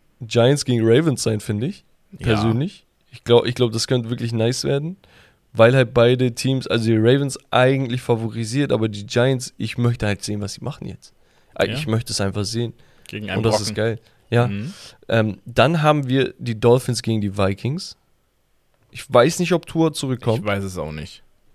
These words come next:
Speaker 1: Könnte aber geil werden. Außerdem die Eagles gegen die Cowboys.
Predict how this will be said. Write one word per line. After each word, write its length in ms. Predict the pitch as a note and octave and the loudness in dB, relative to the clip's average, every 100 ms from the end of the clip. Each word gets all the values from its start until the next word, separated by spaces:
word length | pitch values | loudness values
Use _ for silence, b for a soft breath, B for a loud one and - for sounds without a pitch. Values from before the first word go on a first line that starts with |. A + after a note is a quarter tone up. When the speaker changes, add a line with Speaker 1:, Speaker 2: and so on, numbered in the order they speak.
| - | -2
Speaker 1:
Könnte 300 | B2+ C#3+ C#3 | -2 2 4
aber 200 | B2 A2 | 4 2
geil 280 | G#2+ G#2 | 0 0
werden. 340 | G2+ G#2 A2+ G3 _ b b b b _ _ _ - | -2 -2 -4 -8 _ b b b b _ _ _ 2
Außerdem 840 | A#2 E3+ - B2 G#2+ A2 C3+ A3 _ _ _ _ _ _ _ _ _ _ _ _ _ _ _ _ | 4 4 4 2 4 0 0 -4 _ _ _ _ _ _ _ _ _ _ _ _ _ _ _ _
die 160 | A#2+ C#3 | -8 -4
Eagles 280 | B2 B2+ - | 0 0 0
gegen 180 | A#2 | -2
die 80 | A2 | -2
Cowboys. 600 | - A2+ G#2+ A#2+ F3+ - | 0 2 2 0 -4 -8